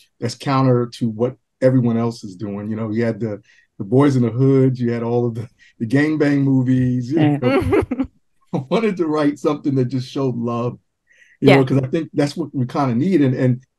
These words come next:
Speaker 1: being that it took twenty-three years to make it, it's out now where we're overcoming the pandemic and everything. And
Speaker 3: Mm.
Speaker 1: we all need to know that we can have something new in our lives. So
Speaker 3: Yeah.
Speaker 1: um,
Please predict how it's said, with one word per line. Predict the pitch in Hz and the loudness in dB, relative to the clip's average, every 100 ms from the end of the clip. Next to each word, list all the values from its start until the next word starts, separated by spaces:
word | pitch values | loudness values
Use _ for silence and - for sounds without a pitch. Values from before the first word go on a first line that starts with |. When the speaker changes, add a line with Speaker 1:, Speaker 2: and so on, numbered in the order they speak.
| _ | _
Speaker 1:
being | 143 175 | 4 4
that | 156 | 2
it | 143 | 0
took | - - - | -4 -8 -8
twenty-three | - 170 156 156 | -6 -6 -4 -4
years | 143 147 156 131 | 2 4 4 0
to | 120 | -2
make | 117 151 170 | 0 0 -2
it, | 117 113 _ _ _ _ _ _ _ | -6 -6 _ _ _ _ _ _ _
it's | - 143 - | -8 -6 0
out | 127 131 | 0 2
now | 131 139 160 127 117 | 2 2 2 0 0
where | 113 120 | 0 0
we're | 123 127 | 0 0
overcoming | 120 123 131 131 123 117 | -2 -2 -4 -2 -2 0
the | 110 | -4
pandemic | - 131 117 107 135 127 | -4 -2 -2 -2 -4 -4
and | 113 | -8
everything. | 107 107 101 113 107 113 | -10 -10 -10 -8 -6 -4
And | 117 | 4
Speaker 3:
Mm. | 175 - - 175 - _ | 4 4 -2 -10 -16 _
Speaker 1:
we | 127 | 0
all | 135 139 | 2 4
need | 139 135 127 | 2 0 -2
to | |
know | 127 127 135 | 0 2 4
that | 120 117 - _ | 2 -2 -10 _
we | 110 127 | 0 0
can | 135 143 | 0 -4
have | 127 127 127 123 | -4 -4 -6 -6
something | 117 113 120 107 | -8 -6 -6 -2
new | 113 117 | 0 0
in | 110 | -4
our | 107 | -8
lives. | 107 107 104 104 - _ _ | -8 -8 -10 -14 -20 _ _
So | - - - - | -14 -12 -12 -6
Speaker 3:
Yeah. | 175 160 _ _ _ | -6 -6 _ _ _
Speaker 1:
um, | 101 101 - | -20 -20 -20